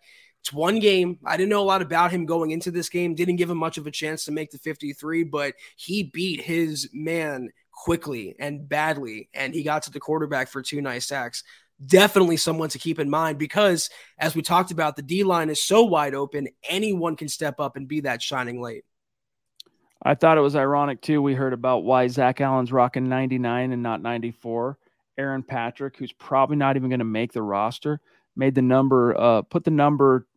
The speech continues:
Speaker 2: at a level to buy it from him that was like, Zach Allen's like, "I'm not spending that when I know you're probably not gonna make the roster and I can just get
Speaker 1: <laughs>
Speaker 2: ninety-four, yeah, you know,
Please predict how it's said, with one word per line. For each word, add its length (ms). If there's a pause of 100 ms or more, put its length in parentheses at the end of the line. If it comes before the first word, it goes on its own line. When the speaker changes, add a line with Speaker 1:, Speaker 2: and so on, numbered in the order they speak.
(140)
Speaker 2:
at 280
a 40
level 440
to 180
buy 280
it 120
from 220
him 180
that 180
was 260
like, 280 (400)
Zach 260
Allen's 240
like, 140
"I'm 100
not 160
spending 340
that 140 (340)
when 140
I 80
know 260
you're 160
probably 460
not 220
gonna 160
make 200
the 80
roster 360
and 100
I 60
can 140
just 180
get 140
Speaker 1:
<laughs> 120
Speaker 2:
ninety-four, 640
yeah, 220
you 160
know, 180